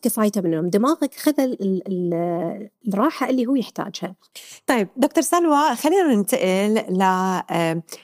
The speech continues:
Speaker 2: أثر النوم على، آه، الصحة النفسية وعلى الصحة الجسدية. اليوم نعرف إنه في كتير ناس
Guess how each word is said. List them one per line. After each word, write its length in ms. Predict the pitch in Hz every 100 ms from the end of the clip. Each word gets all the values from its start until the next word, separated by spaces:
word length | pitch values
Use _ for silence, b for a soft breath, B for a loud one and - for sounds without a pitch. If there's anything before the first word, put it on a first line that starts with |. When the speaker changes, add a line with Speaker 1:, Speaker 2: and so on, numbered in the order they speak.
| -
Speaker 2:
أثر 500 | 294 330 214 165 269 - _
النوم 540 | 196 196 196 196 196 208
على، 560 | - 170 175 165 165 -
آه، 140 | 165
الصحة 380 | 160 - 240 208
النفسية 760 | 180 160 - 254 254 415 - _ _ _ _ _ _
وعلى 180 | 233 262
الصحة 300 | 247 190 -
الجسدية. 580 | 156 156 - - 131 - - B B B
اليوم 380 | 302 392 320 349 - 285
نعرف 320 | 320 233 220
إنه 140 | 220 226
في 140 | 277
كتير 300 | - 269 247
ناس 420 | 190 185 285 -